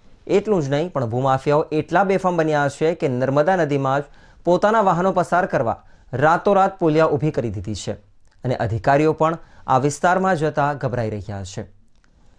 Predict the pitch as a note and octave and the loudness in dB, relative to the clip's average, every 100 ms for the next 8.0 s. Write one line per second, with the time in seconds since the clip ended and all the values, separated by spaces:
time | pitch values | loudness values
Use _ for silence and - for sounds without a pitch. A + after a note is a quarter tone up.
0 | - - - - D#3 E3+ E3+ A3 F#3 G3+ | -20 -20 -14 0 2 4 4 4 4 4
1 | F#3+ F#3+ G3+ D3 C#3 D#3 D3+ D#3 D#3 F3 | 4 4 0 -2 0 2 2 0 0 -2
2 | C#3 C#3 C#3+ D#3 C#3 C#3+ C#3+ D3 D3 C3+ | 0 0 2 0 0 -4 -4 -4 -4 -4
3 | B2+ D#3 D#3+ C#3 B2 C3 C3 C#3+ - D3 | -2 -4 0 -2 -2 -4 -2 -4 -2 -2
4 | F3 D3 C#3 C3 - A2+ C3+ D3+ - - | -2 -2 -2 -2 -6 -6 -4 -6 -10 -20
5 | - B2 C3+ G3 - A3 E3 E3 F3+ D#3 | -14 -2 0 0 0 2 2 2 0 0
6 | D#3 D3+ A2+ B2 C#3 D#3 F#3+ G3 D#3+ E3 | 2 2 0 -2 0 2 2 2 0 0
7 | E3+ D#3 C3+ C3 B2 G2 G#2 G2+ - | 0 -2 -2 -4 -4 -8 -8 -10 -12